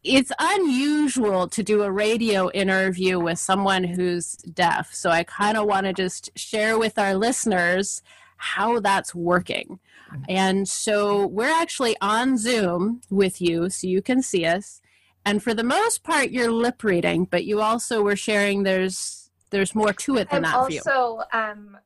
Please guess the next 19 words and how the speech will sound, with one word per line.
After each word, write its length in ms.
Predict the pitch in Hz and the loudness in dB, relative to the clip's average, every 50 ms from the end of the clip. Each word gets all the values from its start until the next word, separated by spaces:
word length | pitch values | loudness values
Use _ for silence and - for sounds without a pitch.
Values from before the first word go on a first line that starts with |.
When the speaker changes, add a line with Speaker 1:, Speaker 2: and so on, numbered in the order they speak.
| _ _ | _ _
Speaker 3:
my 320 | - 226 233 240 233 220 214 196 - _ _ _ _ _ _ _ - | -6 -4 -4 -4 -4 -8 -12 -18 -20 _ _ _ _ _ _ _ -10
cochlear 400 | - - 311 311 311 381 381 330 | -4 -2 -2 -2 -2 -4 -6 -6
implant 360 | 262 240 240 - 233 196 202 | -6 -10 -12 -14 -14 -12 -10
processor 420 | 208 202 196 - 196 190 - 202 190 - - | -10 -10 -10 -10 -14 -18 -18 -18 -18 -16 -16
is 140 | 214 214 202 | -18 -18 -14
directly 420 | - 214 208 196 190 - 214 202 | -8 -4 -4 -4 -4 -4 -10 -14
connected 480 | 196 - 233 214 202 - - - 214 208 | -12 -10 -10 -10 -10 -8 -10 -10 -10 -8
to 120 | - - | -4 -2
my 140 | 226 208 190 | -2 -2 -2
iPad. 540 | 190 - 190 196 208 208 226 - - - - _ _ _ - _ _ | -2 -2 -2 -2 -2 -2 -4 -4 -4 -4 -8 _ _ _ -20 _ _
So 180 | - - 269 254 | -8 -4 -4 -2
all 240 | - 220 220 214 - | 0 2 0 0 -2
the 80 | 196 | -4
sound 720 | 202 - - 226 214 214 208 208 196 190 208 220 226 226 - - | -12 -6 -2 0 0 0 0 -2 -4 -8 -14 -18 -20 -20 -12 -4
of 160 | - 220 214 208 | -4 -4 -2 -2
you 120 | 214 214 | -2 0
guys 440 | 208 196 185 - - - - 220 226 | 2 2 2 2 0 -2 -4 -8 -14
is 240 | 226 208 - - - | -18 -20 -20 -10 0
going 460 | - 226 208 202 196 196 196 202 202 | 4 4 4 4 4 -2 -4 -8 -16